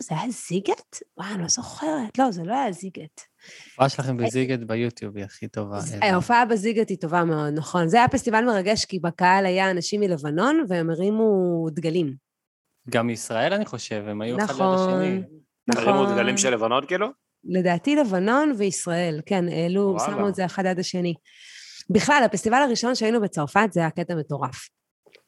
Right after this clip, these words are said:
Speaker 1: אנחנו יושבים, ואז כזה, אתה יודע, יושבים, כאילו, מחכים, אה, מעבירים את הזמן, פתאום עוברים שני גברים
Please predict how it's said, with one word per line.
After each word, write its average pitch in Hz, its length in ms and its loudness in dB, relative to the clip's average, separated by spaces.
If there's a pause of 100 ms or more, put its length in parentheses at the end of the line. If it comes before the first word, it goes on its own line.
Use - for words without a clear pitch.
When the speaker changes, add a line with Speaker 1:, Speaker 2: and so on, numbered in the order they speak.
(180)
Speaker 1:
אנחנו 170 280 2
יושבים, 190 460 2 (960)
ואז 220 320 2 (100)
כזה, 240 180 -2 (180)
אתה - 60 -10
יודע, 539 160 -6
יושבים, 381 320 -2 (120)
כאילו, 320 160 -6
מחכים, 247 460 -4
אה, 269 100 -6 (440)
מעבירים 180 380 0
את 202 100 -4
הזמן, 185 240 0 (200)
פתאום 302 260 6
עוברים 233 480 2 (380)
שני 208 320 2
גברים 175 580 0